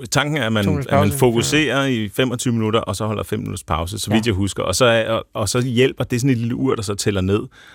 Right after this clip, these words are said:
Speaker 1: og så hjælper det til, at man holder fokus på den ene opgave, man har fortalt sig selv, man vil holde fokus, øh, på i de femogtyve minutter. Og det, som du siger, det kan være pænt svært, når man sidder foran hele internettet.
Speaker 2: Altså, jeg synes jo, det er smart, i hvert fald de gange, jeg har gjort det til skoleopgaver og sådan noget før i tiden,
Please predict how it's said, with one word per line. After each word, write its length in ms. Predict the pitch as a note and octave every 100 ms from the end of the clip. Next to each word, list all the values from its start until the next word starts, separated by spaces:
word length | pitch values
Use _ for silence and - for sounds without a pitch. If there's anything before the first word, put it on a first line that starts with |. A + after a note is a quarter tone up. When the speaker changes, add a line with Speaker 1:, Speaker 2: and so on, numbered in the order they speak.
| -
Speaker 1:
og 120 | G#2+
så 80 | G#2
hjælper 340 | A2 A#2+ C3 A2+
det 300 | A#2 A#2 A2 _
til, 260 | - A2+ G#2
at 100 | F#2
man 340 | F2+ F2+ - -
holder 240 | F#2 G#2+ G2
fokus 320 | - G#2 A2
på 80 | G2+
den 180 | F#2+ F#2
ene 200 | A2 G#2+
opgave, 280 | F2+ G2+
man 140 | E2+ D#2+
har 180 | F2 - -
fortalt 380 | G2+ - G2+ -
sig 100 | F#2+
selv, 200 | G2 F2
man 120 | F2+
vil 80 | F2
holde 160 | F2+
fokus, 440 | - F2 F#2 - - - _ -
øh, 200 | G2+ F2
på 260 | G#2 G2+
i 40 | F#2
de 100 | F2+
femogtyve 340 | F#2+ F2+ F#2
minutter. 200 | E2+ E2
Og 160 | - F2+
det, 80 | G2+
som 140 | G2+
du 60 | F2+
siger, 160 | F#2+ F#2+ - _ -
det 80 |
kan 100 | A#2+
være 120 | D#2+ C#2
pænt 240 | F2+ D#2
svært, 200 | F#2+ F2 -
når 40 |
man 80 | E2
sidder 200 | F#2 F2
foran 420 | - F2+ F2+ G2
hele 340 | F#2+ F#2 F#2+ G2 G2+
internettet. 440 | F#2 F#2 F2+ F2 - -
Speaker 2:
Altså, 140 | D3+
jeg 100 | F3
synes 200 | G3+ G3+
jo, 60 | F3
det 180 | D#3
er 40 | C3
smart, 280 | D3+ D3+ C#3
i 40 |
hvert 120 | D3
fald 100 | C#3
de 60 | C#3
gange, 200 | C#3 C#3
jeg 80 | B2+
har 60 |
gjort 260 | B2+ B2+ -
det 120 | A2+
til 120 | C3+
skoleopgaver 640 | - C#3+ D3+ C#3+ - A#2+ A2+
og 60 | A#2
sådan 80 |
noget 140 | C3 A#2+
før 100 | C3
i 60 |
tiden, 320 | B2 C#3 B2